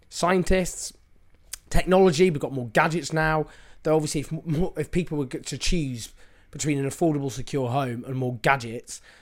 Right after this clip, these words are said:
I think we'd know how they choose. So I think that answers that in terms of living standards. But it is interesting how a political discussion nationally is so often shaped by older right-wing types,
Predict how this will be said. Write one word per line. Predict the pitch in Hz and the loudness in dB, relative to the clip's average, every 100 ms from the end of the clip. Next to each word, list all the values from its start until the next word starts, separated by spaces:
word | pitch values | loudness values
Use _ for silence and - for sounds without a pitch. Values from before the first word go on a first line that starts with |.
| - - | -16 -8
I | |
think | 143 165 | -4 -4
we'd | 135 123 | -4 -4
know | 131 120 | -4 -6
how | 123 | -6
they | 120 110 | -8 -6
choose. | - 135 107 | -4 -4 -4
So | 127 | -6
I | 117 | -6
think | 147 | -6
that | 135 | -6
answers | 135 131 120 110 | -8 -8 -10 -4
that | 135 117 | -2 -2
in | 120 | -8
terms | 107 120 107 | -10 -10 -8
of | 107 - - - - - | -10 -12 -20 -20 -20 -6
living | 123 175 143 | 0 2 0
standards. | - 107 104 - - - - - | -2 -8 -10 -18 -20 -20 -20 0
But | 220 - - - - | 2 2 -6 -4 2
it | 214 | 2
is | 226 269 | 4 2
interesting | 294 254 190 127 - 123 | 2 2 0 -4 -6 -8
how | 117 147 147 | -6 -4 -2
a | 147 | -4
political | - 165 190 - 165 | -6 -6 -4 -4 -6
discussion | 139 - 175 - 120 123 | -4 -4 -4 -4 -6 -2
nationally | 160 - - 117 92 104 147 - - - - - | -2 -2 -10 -10 -12 -18 -18 -20 -20 -20 -18 -6
is | 165 160 131 - - | -2 -2 -2 -8 -12
so | - 214 196 | 2 6 6
often | 196 170 | 4 0
shaped | 151 180 135 | 0 -2 0
by | 135 | -2
older | 139 139 127 | -2 -4 -2
right-wing | 127 127 165 151 | -2 0 0 0
types, | - 101 120 - - | -2 -6 -16 -14 -16